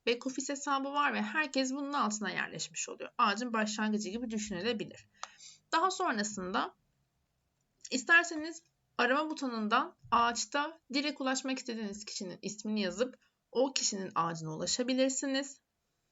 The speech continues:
Burada açtığınız alanları aç kapa şeklinde yaparak düzenleyebilirsiniz. Tekrar açtığınızda bulunduğunuz alana geri dönmüş oluyorsunuz.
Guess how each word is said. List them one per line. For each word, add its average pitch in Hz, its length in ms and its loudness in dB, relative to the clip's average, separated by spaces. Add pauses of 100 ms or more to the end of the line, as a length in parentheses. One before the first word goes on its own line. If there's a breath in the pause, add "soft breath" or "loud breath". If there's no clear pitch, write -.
(160)
Burada 320 440 2 (520 soft breath)
açtığınız 294 800 0 (140)
alanları 240 800 2 (3250)
aç 285 260 4
kapa 277 260 2
şeklinde 220 460 0
yaparak 214 680 2 (280)
düzenleyebilirsiniz. 226 1160 0
Tekrar 240 360 0
açtığınızda 196 640 0
bulunduğunuz 220 540 -4
alana 185 560 -2
geri 196 220 0
dönmüş - 380 -8
oluyorsunuz. - 640 -8